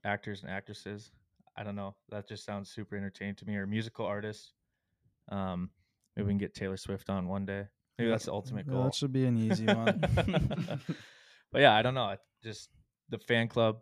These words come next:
Speaker 1: people that we look up to and wanna learn from, are really who we are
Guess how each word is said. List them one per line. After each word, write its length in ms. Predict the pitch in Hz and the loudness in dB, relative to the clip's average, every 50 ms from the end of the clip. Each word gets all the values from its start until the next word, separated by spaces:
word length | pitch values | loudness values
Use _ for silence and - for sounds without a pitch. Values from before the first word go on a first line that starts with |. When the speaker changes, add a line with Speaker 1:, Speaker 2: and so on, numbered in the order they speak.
| - | -4
Speaker 1:
people 240 | - 117 110 - 110 | -4 -4 -2 0 0
that 100 | 107 95 | 0 0
we 80 | 85 104 | 0 -2
look 220 | 101 101 95 - - | -2 -4 -4 -2 -4
up 140 | 98 98 - | -4 -4 -4
to 180 | - 101 101 | -4 -4 -2
and 160 | 101 98 98 98 | -2 -2 -2 -2
wanna 220 | 101 101 98 98 | -2 -2 -2 -2
learn 220 | 95 98 98 101 | -4 -6 -6 -8
from, 340 | 95 - 98 95 95 95 95 | -8 -8 -8 -8 -8 -8 -8
are 240 | 95 95 98 98 - _ _ _ _ | -10 -12 -12 -16 -18 _ _ _ _
really 200 | - 120 117 110 | -2 -2 0 0
who 200 | 98 110 107 101 | -2 -2 -2 -2
we 240 | 101 101 101 95 95 - _ _ | -2 -2 -4 -6 -8 -10 _ _
are 340 | - 95 92 95 95 98 - | -6 -4 -4 -4 -6 -8 -14